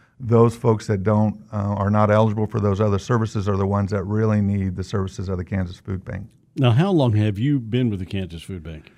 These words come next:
Speaker 1: You know, I've been at the Kan-, it'll be twenty-three years in January. So I, I started at the food bank. Um, I came out of the grocery business.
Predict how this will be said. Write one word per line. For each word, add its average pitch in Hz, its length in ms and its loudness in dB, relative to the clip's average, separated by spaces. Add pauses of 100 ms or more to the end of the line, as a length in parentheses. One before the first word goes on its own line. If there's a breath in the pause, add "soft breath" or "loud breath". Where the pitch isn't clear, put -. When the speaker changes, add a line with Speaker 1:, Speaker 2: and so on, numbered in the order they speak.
(220 soft breath)
Speaker 1:
You 131 80 6
know, 131 80 10
I've 143 60 8
been 151 100 6
at 131 60 0
the 123 80 -2
Kan-, 127 200 2
it'll 123 100 2
be 120 140 2
twenty-three 135 540 0
years 117 340 2
in 104 140 2
January. 98 600 2
So 101 380 0
I, 101 200 0 (180)
I 104 140 -2
started 117 360 0
at 110 80 -4
the 113 80 -6
food 107 300 -4
bank. 104 420 0
Um, 98 220 -2
I 98 80 -2
came 107 180 -4
out 107 60 2
of 101 60 0
the 101 40 -2
grocery 104 300 -4
business. 101 480 -4